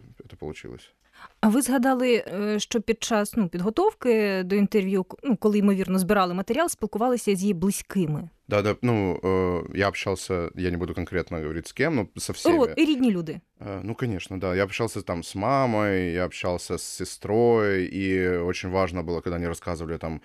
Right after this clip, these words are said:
Speaker 1: абсолютно такие же, э, истории, но с другого ракурса. То есть сестра рассказывала про, там, период после аварии, потом мама рассказывала, я понимал, что они переживали в этот момент.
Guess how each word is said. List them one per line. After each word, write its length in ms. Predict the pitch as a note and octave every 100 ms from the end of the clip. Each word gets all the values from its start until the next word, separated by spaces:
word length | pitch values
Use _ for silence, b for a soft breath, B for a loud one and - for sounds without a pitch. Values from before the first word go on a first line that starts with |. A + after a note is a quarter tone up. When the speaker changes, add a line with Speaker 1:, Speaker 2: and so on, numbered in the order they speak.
| B B B
Speaker 1:
абсолютно 420 | - F#2+ F2 F2+
такие 380 | F#2 - F#2 F2
же, 480 | D#2 F2 E2+ E2 E2 b b
э, 260 | - F2 -
истории, 440 | F#2+ - A2 G#2+
но 140 | F#2+ F#2+
с 60 |
другого 380 | E2 F#2+ F#2+ F#2
ракурса. 680 | F#2+ F2 - - - D#2+ G2+
То 60 | F2
есть 160 | D#2+ -
сестра 420 | F#2+ - F2+ F2
рассказывала 680 | E2+ - F2 D#2 D#2 D#2+
про, 380 | D#2+ E2+ D#2+ D#2
там, 220 | D2+ D2+
период 380 | C#2 F#2+ F2 E2
после 240 | E2 - E2
аварии, 340 | E2+ F2 D#2+
потом 220 | D#2+ E2+
мама 300 | F2 F#2 F2+
рассказывала, 520 | E2+ - F#2 D2+ D#2
я 80 | D#2
понимал, 280 | - E2 E2
что 180 | - F#2
они 180 | F2+ F2
переживали 480 | D2+ D#2+ E2+ D#2+
в 60 | D#2
этот 220 | D#2 D2
момент. 340 | D#2+ D#2 C#2